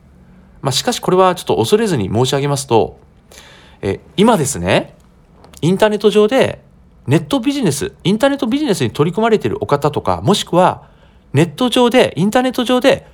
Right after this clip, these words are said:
お声をかけてネットワークビジネスのね、お誘いをしている方、結構多いんですよ。こういう方々に関しましては、えー、この当社の特許にですね、一部抵触している可能性があります。はい。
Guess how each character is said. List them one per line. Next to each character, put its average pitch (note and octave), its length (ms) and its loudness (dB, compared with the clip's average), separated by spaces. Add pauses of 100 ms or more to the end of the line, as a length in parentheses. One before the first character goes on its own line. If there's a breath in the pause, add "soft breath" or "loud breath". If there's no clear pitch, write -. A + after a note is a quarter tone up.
(380 soft breath)
お - 140 2
声 D4 240 2
を C#4+ 60 -2
か - 140 -2
け G3+ 80 0
て C3 120 0
ネ G#2+ 100 0
ッ B2 40 0
ト G#3 140 2
ワ G#3+ 60 4
ー - 20 -6
ク A3+ 80 -8
ビ A3 80 -6
ジ A#3+ 100 -6
ネ F3 80 0
ス A#2+ 120 -6
の E2+ 80 -6
ね、 - 220 -6
お G#2 100 -2
誘 F#3 360 2
い F3+ 40 2
を F3 40 2
し - 80 -4
て F3 60 2
い E3+ 40 4
る D3+ 60 0
方、 D#3 240 -2
結 - 280 -10
構 - 180 -4
多 G3+ 80 2
い G3+ 40 2
ん F#3+ 40 2
で D#3 100 2
す - 120 0
よ。 F2 200 0 (920 soft breath)
こ B3 180 0
う C4 60 2
い C4 100 -2
う B3+ 80 -4
方 - 300 -4
々 B3+ 200 -2
に C#3 120 -2
関 G3+ 240 -2
し G3+ 120 -4
ま G#3 100 0
し - 80 -6
て F#3+ 100 -4
は、 F#3+ 400 -2 (460 soft breath)
え A2 180 -2
ー、 - 20 -4
こ B2+ 140 -4
の B2+ 240 0
当 D#3+ 180 0
社 - 100 -2
の G2 120 -2
特 - 240 -10
許 G#2+ 100 -2
に F2+ 80 -2
で E2+ 60 -4
す E2+ 120 -10
ね、 E2 280 -6
一 B2 200 -4
部 G2+ 140 -4 (200)
抵 D3+ 160 0
触 D3+ 200 -4
し - 80 -4
て E3+ 100 0
い E3+ 40 4
る B2+ 80 -2
可 - 140 -6
能 A2+ 120 -2
性 B2 180 0
が C3 280 0
あ G2 100 -4
り A2+ 60 -2
ま G#2+ 100 0
す。 - 220 -10 (100)
は G#2 100 0
い。 - 80 -4